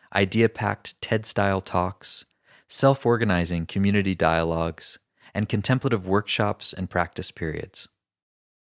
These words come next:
This year's list of presenters includes the world's most quantified man, Chris Dancy, abbot of the Village Zendo in New York City, Roshi Pat Enkyo O'Hara,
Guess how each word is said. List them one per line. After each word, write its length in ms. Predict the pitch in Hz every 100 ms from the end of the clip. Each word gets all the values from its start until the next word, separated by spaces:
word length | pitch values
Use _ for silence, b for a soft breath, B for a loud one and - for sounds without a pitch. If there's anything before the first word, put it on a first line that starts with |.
| _ _ -
This 240 | 120 -
year's 220 | 113 98
list 300 | 101 113 -
of 100 | 101
presenters 640 | - 90 98 92 80 80 - -
includes 440 | 107 101 123 110 -
the 140 | 98 107
world's 320 | 120 151 147
most 220 | 131 117
quantified 600 | - 135 135 - 117 107
man, 440 | 101 95 87 82 -
Chris 280 | - 117 -
Dancy, 540 | - 95 92 - 92 - _ _ _ b b
abbot 360 | 117 120 131 -
of 160 | 98 90
the 80 | 92
Village 340 | 104 104 101
Zendo 440 | 92 92 95 95
in 80 | 90
New 80 | 90
York 240 | 90 90
City, 500 | - - 92 92 101 -
Roshi 300 | 90 87 - 87
Pat 300 | - 98 -
Enkyo 480 | 95 92 - 87 87
O'Hara, 500 | 80 87 90 95